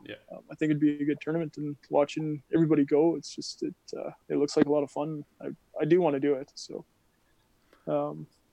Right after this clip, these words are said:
Speaker 2: but yeah, the, the last bucket list that I don't think I'll ever get is probably a master single out of Alberta. Um, I've, I've had the chance of making the team three times now out of four attempts. Um, I don't bowl it every year,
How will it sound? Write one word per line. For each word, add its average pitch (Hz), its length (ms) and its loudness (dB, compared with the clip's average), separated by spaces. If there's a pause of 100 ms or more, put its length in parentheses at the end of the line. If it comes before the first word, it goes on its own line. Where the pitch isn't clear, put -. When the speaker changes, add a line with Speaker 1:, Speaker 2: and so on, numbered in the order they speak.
(240)
Speaker 2:
but 160 80 6
yeah, 165 200 6
the, 151 300 0
the 165 80 0
last 151 260 -2
bucket 151 240 -8
list 156 220 -12
that 151 80 -8
I 147 60 -2 (160)
don't 156 240 -4
think 156 160 -10
I'll 147 100 -6
ever 139 160 -8
get 139 380 -2
is - 80 -20
probably 147 320 0
a 135 40 -4
master 135 360 -12
single 151 420 -6 (140)
out 147 80 -2
of 139 80 -2
Alberta. 143 360 -2 (800)
Um, 156 340 -8 (960)
I've, 156 280 2 (400)
I've 147 140 2
had 151 140 6
the 143 40 0
chance 151 320 2
of 143 240 0
making 147 240 0
the 139 60 0
team 160 480 0
three 156 180 4
times 156 300 4
now 165 240 4
out 156 80 2
of 139 80 0
four 147 220 2
attempts. - 720 -8
Um, 151 380 -10 (260)
I 147 60 6
don't 147 180 6
bowl 151 200 6
it 147 60 4
every 143 240 2
year, 147 300 2